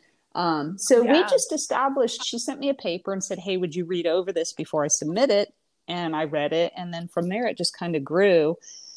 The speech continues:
Speaker 1: Um, and so it's been a really interesting, you know, professional collaboration, but also really good social support. Um, and, and I
Speaker 2: Mm-hmm.
Speaker 1: like, I like working with my colleagues at Alabama, but there's something about collaborating with somebody on the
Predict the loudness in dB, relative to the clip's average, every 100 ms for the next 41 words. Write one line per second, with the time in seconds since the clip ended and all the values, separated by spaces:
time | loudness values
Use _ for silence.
0 | -16 -2 0 2 0 -4 -8 -6 -2 0
1 | 0 0 0 0 2 4 4 4 0 -4
2 | -4 -6 -4 -6 -4 -8 -10 -6 -4 -2
3 | -2 -4 -8 -6 -6 0 0 0 -6 -6
4 | -2 0 0 -2 -4 -4 -8 -8 -2 0
5 | 0 -2 -2 0 0 0 0 0 2 2
6 | -2 -4 -8 -8 -8 -4 -4 -6 -14 _
7 | -12 -10 -10 -12 -16 _ _ _ -20 _
8 | _ -6 -2 0 2 2 4 4 0 0
9 | -6 _ _ _ -6 0 0 0 -6 -6
10 | -8 -10 -12 -6 -2 0 -2 -4 -2 0
11 | -2 -2 -4 -6 -8 -4 -4 -4 _ -10
12 | -8 -6 -4 -6 -4 -2 -2 -2 -4 -6
13 | -4 -4 -4 -4 -6 -8 -8 -8 -6 -6
14 | -8